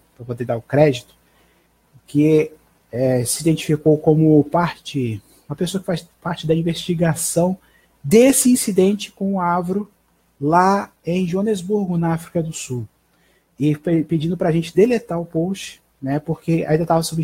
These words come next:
investigação, que, é, tava tendo, tava tendo muita especulação sobre o que realmente aconteceu e tal, é, e que inicialmente lá,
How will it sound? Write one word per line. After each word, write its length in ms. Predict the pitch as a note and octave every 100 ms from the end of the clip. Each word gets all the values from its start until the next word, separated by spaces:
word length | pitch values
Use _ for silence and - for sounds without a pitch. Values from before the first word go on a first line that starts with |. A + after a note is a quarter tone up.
| E3+
investigação, 1120 | D3 D3 - D#3+ G#3 - F3+ G3 A3 G#3 E3+
que, 360 | D3+ E3+ D#3+ D3 _ _ _ _
é, 640 | D3 C#3+ C#3 C3 B2+ A#2 - _ _ _ _ -
tava 160 | D3+
tendo, 160 | E3 D3+
tava 240 | D3+ D3+
tendo 160 | D#3 D#3
muita 180 | E3 E3
especulação 680 | - E3 - D3+ - D#3+
sobre 200 | D#3 D#3
o 40 | C#3
que 60 |
realmente 340 | B2 D3 C#3 C#3
aconteceu 800 | - D#3+ G3 - - F3 G3 E3+
e 80 | C3+
tal, 440 | - D3 F3+ F#3 _ _ _ _ _
é, 1080 | C#3+ C#3+ C#3 C#3 C3+ C3 B2+ B2 A#2+ A2 - _
e 120 | C3+
que 240 | - - E3
inicialmente 720 | E3+ E3 F3 D3 E3 E3 D#3+
lá, 340 | C#3+ D3 B2+